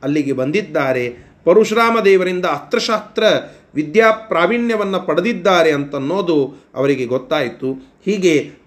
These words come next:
ದ್ರೋಣರು ಬಂದದ್ದು ಭೀಷ್ಮರಿಗೆ ತುಂಬ ಸಂತೋಷ ಆಯಿತು. ಆ ಮಕ್ಕಳಿಗಾಗಿ ಒಳ್ಳೆ ಗುರುವನ್ನ ಅವರು ಹುಡುಕ್ತಾ ಇದ್ರು.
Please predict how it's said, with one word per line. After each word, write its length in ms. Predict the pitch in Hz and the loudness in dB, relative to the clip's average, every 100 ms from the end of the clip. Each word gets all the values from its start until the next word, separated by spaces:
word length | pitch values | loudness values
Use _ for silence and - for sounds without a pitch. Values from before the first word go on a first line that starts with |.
| 120 | -2
ದ್ರೋಣರು 380 | 151 202 190 165 | 2 2 2 0
ಬಂದದ್ದು 460 | 143 139 143 165 | 0 -4 -6 -6
ಭೀಷ್ಮರಿಗೆ 600 | 135 156 - 151 147 139 | -2 -2 -4 -6 -6 -6
ತುಂಬ 540 | 127 165 196 226 240 254 | -6 -8 -6 -4 2 2
ಸಂತೋಷ 520 | 220 175 185 175 - | 2 -4 -2 -2 0
ಆಯಿತು. 680 | 156 139 - 160 160 - _ _ _ | -2 -2 -4 -6 -6 -12 _ _ _
ಆ 100 | 170 | 0
ಮಕ್ಕಳಿಗಾಗಿ 840 | 175 190 190 240 240 226 226 233 | 2 0 2 4 4 2 0 0
ಒಳ್ಳೆ 380 | 226 208 240 254 | 2 4 4 2
ಗುರುವನ್ನ 560 | 208 196 262 254 254 262 220 226 226 - _ _ _ _ _ _ - | 2 2 4 2 2 0 2 0 -6 -18 _ _ _ _ _ _ 2
ಅವರು 260 | 190 214 | 6 6
ಹುಡುಕ್ತಾ 440 | 190 220 247 - 220 | 6 4 2 2 2
ಇದ್ರು. 480 | 180 147 98 - | 2 -2 -10 -12